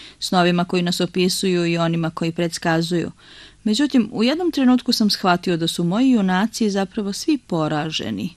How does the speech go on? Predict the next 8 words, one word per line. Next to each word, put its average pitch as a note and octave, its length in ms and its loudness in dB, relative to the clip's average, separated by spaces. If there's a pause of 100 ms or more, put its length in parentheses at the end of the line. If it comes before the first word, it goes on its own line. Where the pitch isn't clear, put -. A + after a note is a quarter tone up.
poraženi G3+ 560 0
na E3 120 -2
svojim F#3 340 -2
vrhuncima, E3+ 840 -4 (380)
poraženi A#3+ 600 0
iako A3+ 340 -2
su F#3+ 180 -2
kvalitetni A#3+ 800 0